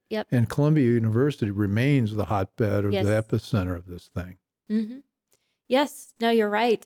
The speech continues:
Speaker 1: And, and it's just gotten progressively infectious beyond just these, the faculty lounge, you know, these absurd theories, um, that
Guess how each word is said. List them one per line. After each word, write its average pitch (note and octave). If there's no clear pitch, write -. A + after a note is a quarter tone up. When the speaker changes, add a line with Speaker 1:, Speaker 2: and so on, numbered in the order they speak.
Speaker 1:
And, G#3
and G3
it's -
just G3+
gotten G#3
progressively G3
infectious -
beyond G3+
just F#3
these, F#3
the G3+
faculty F#3+
lounge, F3
you G3
know, F#3
these F#3+
absurd F#3+
theories, G3
um, F3
that F3